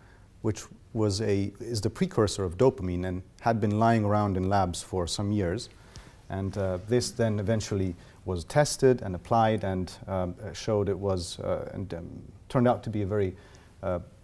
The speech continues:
good symptomatic treatment, which significantly improved quality of life in, in many people with Parkinson's disease. About ten years ago, another, uh, major discovery based on neuropathological research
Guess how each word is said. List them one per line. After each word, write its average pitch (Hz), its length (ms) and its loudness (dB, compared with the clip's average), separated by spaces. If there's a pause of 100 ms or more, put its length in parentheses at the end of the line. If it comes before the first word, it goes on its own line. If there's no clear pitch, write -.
(200)
good 117 240 8
symptomatic 127 800 0
treatment, 104 600 -6 (100)
which 92 200 -8
significantly 107 760 -2
improved 95 580 -2
quality 101 380 -2
of 90 80 -8
life 90 280 -2
in, 82 140 -8 (400)
in 92 100 -6
many 104 180 0
people 95 260 -6
with 82 180 -6
Parkinson's 85 600 -4
disease. 87 420 -8 (2250)
About 123 320 0
ten 160 240 4
years 143 260 4
ago, 104 260 4
another, 117 400 4 (360)
uh, 101 120 0
major 120 400 4
discovery 98 540 0 (380)
based 117 320 2
on 98 120 -2
neuropathological 101 760 -2
research - 400 -6